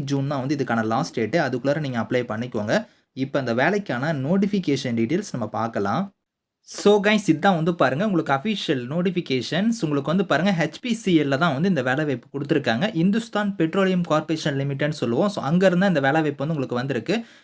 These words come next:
So, பர்மனன்ட் கவர்மெண்ட் ஜாப் தான். உங்களுக்கு கேட் எக்ஸாம் அந்த மாதிரிலாம் எதுவுமே கிடையாது.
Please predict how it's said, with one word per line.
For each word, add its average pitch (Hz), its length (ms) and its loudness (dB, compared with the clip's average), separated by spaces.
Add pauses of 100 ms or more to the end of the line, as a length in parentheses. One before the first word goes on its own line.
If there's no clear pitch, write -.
(100)
So, 139 120 -2 (160)
பர்மனன்ட் 208 420 0
கவர்மெண்ட் 160 400 -2
ஜாப் 131 180 0
தான். 190 140 2
உங்களுக்கு 160 280 2
கேட் 190 300 4
எக்ஸாம் 151 420 2
அந்த 143 120 -4
மாதிரிலாம் 147 360 0
எதுவுமே 147 280 -2
கிடையாது. 135 500 -4